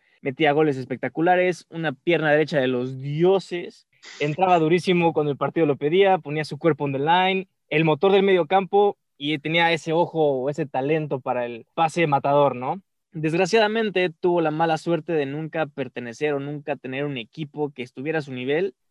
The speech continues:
pero eso, pues, como que, en mi opinión, extrañamente hace que él deba ser de los primeros nombres en entrar, ¿no?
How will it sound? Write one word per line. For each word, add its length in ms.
pero 220
eso, 340
pues, 120
como 260
que, 360
en 80
mi 80
opinión, 500
extrañamente 920
hace 340
que 260
él 260
deba 260
ser 200
de 60
los 160
primeros 480
nombres 320
en 80
entrar, 360
¿no? 220